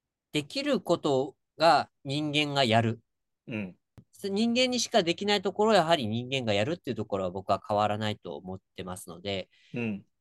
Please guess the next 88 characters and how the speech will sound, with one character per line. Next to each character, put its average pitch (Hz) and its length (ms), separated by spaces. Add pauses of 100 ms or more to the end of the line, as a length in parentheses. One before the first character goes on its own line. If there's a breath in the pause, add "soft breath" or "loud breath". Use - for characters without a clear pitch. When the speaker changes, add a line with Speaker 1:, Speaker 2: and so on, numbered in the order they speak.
(120)
Speaker 1:
コ 185 120
ミ 202 100
ュ - 20
ニ 226 140
ケ 247 140
ー 240 40
シ 247 120
ョ - 20
ン 202 100
力 110 320
を 95 120
高 120 260
め 151 120
ら 151 120
れ 156 60
る 147 60
の 104 120
は 98 100
ま 107 120
さ 180 120
し - 100
く 113 120
人 120 300
間 127 200
だ 110 140
け 135 100
の 113 100
仕 - 160
事 90 340 (460)
Speaker 2:
う 120 60
ん。 98 180
Speaker 1:
っ - 340
て 208 80
い 202 60
う 196 40
と 214 120
こ 214 120
ろ 175 60
に 123 60
定 156 140
義 107 120
す - 140
れ 104 100
ば、 113 340 (340)
人 170 200
間 170 160
が 135 160
や 127 140
る 127 60
べ 127 120
き - 80
こ 107 120
と、 95 240
そ 135 100
し - 80
て 143 360
じ 143 120
ゃ 135 60
あ 120 60
ど 135 360
う - 80
エ 135 180
ー 135 60
ア 131 40
イ 127 80
と 92 240
付 - 160
き 117 80
合 110 40
っ - 40
て - 120
い 90 60
け 101 120
ば 92 100
よ 104 160
い 98 60
の 85 100
か 90 240 (320)
っ - 60
て - 20
い 220 360
う 196 40
と 190 120
こ 190 140
ろ 139 120
の、 143 260
Speaker 2:
う - 20
ん。 - 40